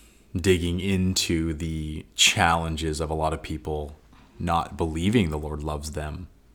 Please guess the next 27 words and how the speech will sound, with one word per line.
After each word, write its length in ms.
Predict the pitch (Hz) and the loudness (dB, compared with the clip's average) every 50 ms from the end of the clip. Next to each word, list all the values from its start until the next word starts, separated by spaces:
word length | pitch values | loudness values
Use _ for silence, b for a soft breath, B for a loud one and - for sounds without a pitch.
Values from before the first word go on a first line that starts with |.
| _ _ _ 95 | _ _ _ 0
This 240 | 90 98 92 - | 2 2 2 2
is 180 | 92 85 80 78 | 2 0 -2 -2
actually 520 | - 80 82 85 82 - - - 82 80 | -2 0 0 0 0 -2 -4 -4 -4 -4
such 260 | 78 - - 87 76 - | -2 -2 -2 -2 -4 -6
a 40 | - | -10
great 500 | 78 76 85 87 82 80 78 78 - - b b b b b b b b b b _ - _ - | -6 -2 0 0 0 0 -2 -4 -8 -10 b b b b b b b b b b _ -20 _ -10
approach 640 | - - - - - - 85 80 76 - - - - - | -10 -10 -8 -4 0 0 2 2 0 -2 -4 -4 -4 -4
and 120 | 82 78 76 | -6 -8 -4
therapy 500 | - 85 80 82 82 80 - - 78 78 | -4 -2 -2 -2 -2 -4 -6 -10 -10 -8
for 520 | - - - - 90 85 80 80 78 78 | -6 -6 -4 -2 -2 -2 -2 -2 -2 -2
that 300 | 73 80 78 78 - - | -2 -2 -2 -2 -2 -4
specific 500 | - - 82 78 - 85 76 - - - | -6 -4 -2 -2 -2 -2 -4 -6 -10 -12
problem. 640 | - - - 76 76 73 71 76 76 73 71 71 B B B B B B B B B | -10 -6 -6 -6 -6 -6 -6 -8 -8 -8 -10 -12 B B B B B B B B B
Um, 600 | - 78 76 76 73 71 73 73 - - - - - - - _ | 0 0 2 2 0 -2 -4 -8 -10 -12 -14 -16 -20 -20 -6 _
but 240 | - 95 85 - - | 2 2 2 2 4
I 40 | |
wanna 160 | 101 131 147 - | 4 4 4 4
end 180 | 92 92 95 92 | 2 2 2 2
on 80 | 85 80 | 2 0
this 120 | 78 - | -2 -4
quote, 480 | - - 175 185 180 165 165 - - b b b b b b _ - | 2 8 8 10 10 8 6 0 -12 b b b b b b _ -6
and 120 | 87 85 | -2 -2
then 240 | 82 82 78 78 73 | 0 0 -2 -2 0
obviously 320 | - 85 80 80 76 - 82 | 0 0 2 2 0 -2 -2
our, 180 | 76 76 73 - - _ _ _ _ _ | -2 -2 -6 -8 -12 _ _ _ _ _
our 100 | 92 87 | -2 0
mantra. 580 | 82 82 78 85 90 - - - - - 85 | 0 0 -2 -2 -4 -4 -4 -6 -6 -8 -10